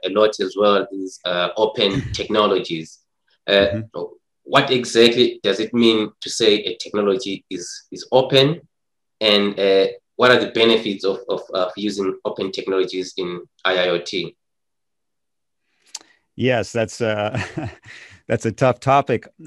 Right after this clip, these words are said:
Speaker 2: And it's not a tough topic. It's just that there's a lot of people who have a, their own definitions of what that means.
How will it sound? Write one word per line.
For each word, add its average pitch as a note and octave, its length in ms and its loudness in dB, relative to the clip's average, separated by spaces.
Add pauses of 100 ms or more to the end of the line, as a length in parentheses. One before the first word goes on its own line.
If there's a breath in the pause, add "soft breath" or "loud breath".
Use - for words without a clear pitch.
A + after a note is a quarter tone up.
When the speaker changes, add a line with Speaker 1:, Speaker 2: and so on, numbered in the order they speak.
Speaker 2:
And A3+ 180 -6
it's A#3 140 -10
not C4+ 180 -2
a E3 60 -2
tough - 380 -10
topic. G3 480 -8
It's A#2 140 -8
just C#3+ 180 -8
that A#2 160 -6
there's A#2+ 180 -4
a G#2 60 -4
lot A#2 180 -2
of G2 60 -12
people B2 240 -4
who G#2+ 60 -2
have G2+ 100 -2
a, G2 100 -2
their G#2+ 420 -4
own A#2+ 220 -2
definitions G2+ 580 -4
of F#2 60 -8
what F2+ 140 -6
that F2+ 180 -6
means. F#2+ 380 -12